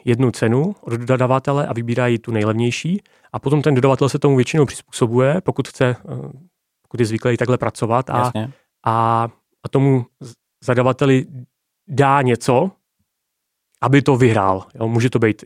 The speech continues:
Speaker 1: nižší cena, než je reálná,
Speaker 2: Hmm.
Speaker 1: s cílem toho získat ty, získat ty peníze potom na change requestech třeba, nebo potom na následném provozu. Jo, nebo si do té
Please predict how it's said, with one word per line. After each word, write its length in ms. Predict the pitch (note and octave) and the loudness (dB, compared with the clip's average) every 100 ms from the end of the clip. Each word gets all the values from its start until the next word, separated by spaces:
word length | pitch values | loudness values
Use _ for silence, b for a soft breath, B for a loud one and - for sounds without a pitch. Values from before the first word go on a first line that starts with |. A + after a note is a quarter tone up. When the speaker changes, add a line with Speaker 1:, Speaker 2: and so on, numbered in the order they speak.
| A2+ | -14
Speaker 1:
nižší 460 | A2+ A2+ C3 B2 B2 | -8 0 0 0 -2
cena, 300 | C3 B2 A#2 | 0 2 2
než 240 | A#2 - | 0 0
je 240 | A#2+ A2 | 0 2
reálná, 640 | A2 A2+ A2+ A2+ A2 A2 A2 b | 2 2 2 2 2 0 -4 b
Speaker 2:
Hmm. 220 | C#3+ A2+ F#2 - | -2 -2 -4 -10
Speaker 1:
s 240 | A2 - | -10 -10
cílem 460 | - - A#2+ A#2+ A#2 G#2+ _ _ _ _ | -6 0 2 2 0 -6 _ _ _ _
toho 240 | A#2 A#2+ | 2 2
získat 420 | G#2+ A#2+ - C3 A2+ - | 2 0 0 -2 -4 0
ty, 320 | B2+ A#2 G#2 - _ C3+ B2+ _ _ _ _ _ _ _ _ _ _ _ _ - | 2 2 0 -6 _ _ -20 _ _ _ _ _ _ _ _ _ _ _ _ -16
získat 440 | C3+ B2+ A#2+ - B2 | -14 -6 -6 -2 -2
ty 100 | B2+ | 0
peníze 360 | A2+ A#2 A2+ | 0 0 0
potom 240 | - B2 A2+ | -2 -2 -2
na 60 | G2+ | 0
change 200 | B2+ B2+ | -2 -2
requestech 380 | A2+ A#2 - - | -4 -6 -8 -12
třeba, 260 | - G#2+ | -8 -4
nebo 200 | G#2+ G#2 | -4 -4
potom 240 | G#2 - A2+ | -6 -6 -8
na 80 | G#2 | -6
následném 420 | G#2+ - A2 A2 | -6 -4 -4 -2
provozu. 380 | A2 A2 G#2+ G2+ - b b b | 0 0 0 -2 -10 b b b
Jo, 100 | G#2+ | -2
nebo 200 | A2 B2 | 0 0
si 380 | - B2 A#2 A2 - - _ _ - | 0 0 0 -2 -14 -20 _ _ -8
do 180 | B2 | -2
té 320 | A2 B2 A#2+ | 0 2 0